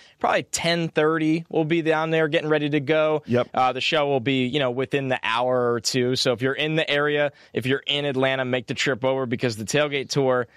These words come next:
Speaker 1: has surprisingly not come to an end yet. We got one more stop here before we take a little holiday break. So it's gonna be really exciting to get down there and see. Uh, we're gonna see some pretty good players there, Matt.
Speaker 2: You know what I love?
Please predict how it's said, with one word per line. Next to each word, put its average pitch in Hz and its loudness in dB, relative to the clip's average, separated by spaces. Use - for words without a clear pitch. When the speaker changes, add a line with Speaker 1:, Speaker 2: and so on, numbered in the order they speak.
Speaker 1:
has 120 -4
surprisingly 127 -2
not 143 -4
come 151 -4
to 151 0
an 131 -4
end 131 -4
yet. 131 0
We 120 -2
got 117 -2
one 135 2
more 139 2
stop 120 -2
here 127 2
before 120 0
we 117 0
take 117 -2
a 113 0
little 113 2
holiday 110 -2
break. 113 -2
So 147 0
it's 135 -2
gonna 156 0
be 151 -2
really 143 0
exciting 117 -2
to 113 -6
get 113 -4
down 127 0
there 117 -4
and 104 -2
see. 113 -2
Uh, 104 -2
we're 127 -6
gonna 202 -2
see 214 0
some 175 0
pretty 165 0
good 151 -6
players 143 -2
there, 101 0
Matt. 92 -4
Speaker 2:
You 165 2
know 175 4
what 208 2
I 180 2
love? 113 0